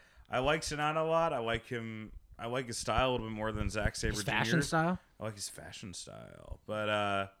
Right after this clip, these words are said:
Speaker 1: I think Zack Sabre Junior is
Speaker 2: Zack Sabre Junior is
Speaker 1: is gonna win.
Speaker 2: one of the best on the mic. It's just, it goes unnoticed because, you know, not enough people are watching what he's on. But, man,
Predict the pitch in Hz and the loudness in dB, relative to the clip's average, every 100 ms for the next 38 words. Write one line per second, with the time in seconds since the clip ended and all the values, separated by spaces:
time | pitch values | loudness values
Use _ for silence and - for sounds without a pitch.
0 | - 110 117 104 101 - 98 87 85 87 | -8 -4 -4 0 -2 -2 -4 -6 -8 -8
1 | 87 85 85 85 - - _ _ - - | -8 -8 -8 -8 -12 -16 _ _ -20 -10
2 | 135 151 160 160 135 135 131 117 104 107 | 4 6 8 8 6 4 4 2 0 -4
3 | - 101 87 80 80 147 160 175 143 135 | -8 -8 -8 -10 -8 2 4 6 4 0
4 | 113 127 - 123 117 107 113 110 - 127 | 2 2 2 0 0 0 0 0 -2 -4
5 | - - - - - - 165 139 135 123 | 0 2 2 0 0 0 2 6 6 6
6 | 120 117 113 110 - - 113 120 - 113 | 4 2 2 2 0 -2 0 0 0 -2
7 | 104 104 107 104 - 113 104 98 98 98 | 0 0 0 -2 0 0 0 0 0 0
8 | - 107 104 101 120 98 107 104 92 92 | 0 -2 0 0 0 -2 0 0 -2 -4
9 | - 95 - 123 123 101 | -2 -2 0 2 2 2